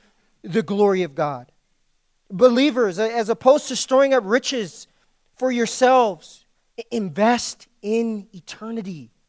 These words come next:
Invest in eternity. Listen to First Timothy six, verse seventeen through nineteen. First Timothy six talks a lot about riches. It says, "As for the rich in this present age, charge them not to be haughty." And just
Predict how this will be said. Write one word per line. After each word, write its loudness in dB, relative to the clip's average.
Invest -6
in -12
eternity. -14
Listen -20
to -12
First -14
Timothy -12
six, -10
verse -14
seventeen -6
through -14
nineteen. -12
First -16
Timothy -14
six -16
talks -14
a -14
lot -4
about -8
riches. -14
It -20
says, -10
"As -4
for -4
the 0
rich 0
in -8
this -10
present -6
age, -8
charge -2
them -8
not -4
to -16
be -12
haughty." -4
And -12
just -12